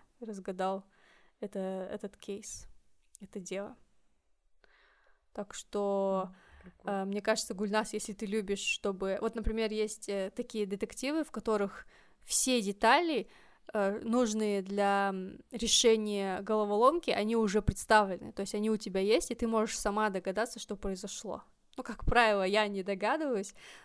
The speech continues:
Speaker 1: но, м,
Speaker 2: <laughs>
Speaker 1: мне нравится осознавать, что эти детали здесь, то есть всё, э, нет какой-то там волшебной,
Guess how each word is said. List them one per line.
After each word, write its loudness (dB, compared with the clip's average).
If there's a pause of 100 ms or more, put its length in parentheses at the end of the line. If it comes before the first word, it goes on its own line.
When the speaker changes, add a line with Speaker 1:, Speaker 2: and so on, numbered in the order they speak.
Speaker 1:
но, 4
м, -10
Speaker 2:
<laughs> 0
Speaker 1:
мне 2
нравится 4
осознавать, 2
что 0 (240)
эти 0
детали 4
здесь, -6
то -6
есть -8 (340)
всё, 2
э, -4
нет -2
какой-то 4
там -2
волшебной, -2